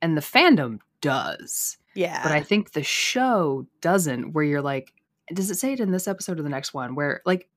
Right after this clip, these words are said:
Speaker 1: ten people die in a house fire?
Speaker 2: It's at the end of this one. It's eleven people.
Speaker 1: Eleven people.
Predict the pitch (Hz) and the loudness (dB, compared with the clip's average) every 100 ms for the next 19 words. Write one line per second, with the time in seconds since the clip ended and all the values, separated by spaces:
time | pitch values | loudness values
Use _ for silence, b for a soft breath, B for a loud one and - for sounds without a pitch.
0 | - - 226 269 294 262 214 214 180 147 | -8 -4 0 2 2 2 0 0 0 -2
1 | 123 135 131 127 113 92 - 98 - - | 0 0 0 -2 -6 -10 -8 -6 -6 -6
2 | 73 - - 233 269 254 254 202 214 214 | -6 -8 -6 -2 0 -2 0 4 4 4
3 | 175 170 180 165 180 175 175 165 165 160 | 0 2 0 0 -2 -4 -2 0 -2 -6
4 | - - - - 190 190 170 147 - 65 | -10 -10 -10 2 6 6 4 0 -6 -10